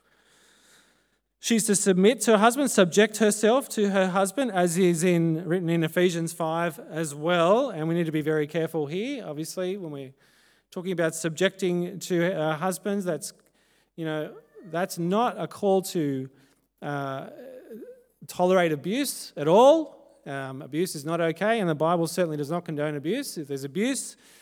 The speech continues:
uh, you need to, you need to speak up and talk to, to me or the police or, or somebody and get some, get the help that you need. This is not a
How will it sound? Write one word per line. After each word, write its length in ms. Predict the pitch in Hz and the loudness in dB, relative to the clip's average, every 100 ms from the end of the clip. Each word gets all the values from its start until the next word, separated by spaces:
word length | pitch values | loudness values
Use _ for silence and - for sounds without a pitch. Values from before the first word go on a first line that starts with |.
| _ _ - | _ _ -18
uh, 60 | 143 | -12
you 120 | 151 | -8
need 120 | 151 | -4
to, 160 | 147 151 | -4 -6
you 140 | 151 | -10
need 140 | 151 | -12
to 60 | 135 | -12
speak 320 | - - 180 | -16 -12 -6
up 340 | 214 202 - _ 190 | -4 -4 -8 _ -18
and 200 | 131 123 | -16 -10
talk 240 | 151 147 | -10 -10
to, 300 | - 131 131 | -12 -12 -14
to 200 | 127 123 | -14 -14
me 240 | 135 180 | -10 -10
or 60 | 135 | -10
the 100 | 120 | -12
police 440 | - 156 208 - | -8 -4 -4 -4
or, 240 | 139 123 120 _ _ _ _ | -8 -10 -14 _ _ _ _
or 80 | 139 | -16
somebody 400 | - 151 147 135 | -12 -8 -4 -4
and 100 | 127 | -2
get 140 | 175 | -4
some, 280 | - 135 156 | -2 -8 -8
get 140 | 170 170 | -8 -6
the 100 | 135 | -2
help 200 | 160 156 | -2 -2
that 100 | 139 | -6
you 80 | 139 | -4
need. 140 | 143 | -6
This 140 | 131 | -6
is 160 | 147 147 | -10 -4
not 180 | 175 180 | 0 2
a 260 | 156 135 | 2 0